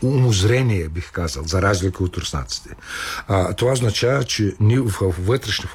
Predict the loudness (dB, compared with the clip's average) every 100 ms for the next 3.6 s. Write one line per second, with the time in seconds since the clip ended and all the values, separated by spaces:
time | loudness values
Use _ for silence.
0 | -4 0 0 0 -2 -6 -8 -10 -16 -20
1 | -20 -12 0 4 4 4 2 0 -2 -4
2 | -4 -6 -10 -2 2 4 4 2 0 -2
3 | -2 0 0 0 -2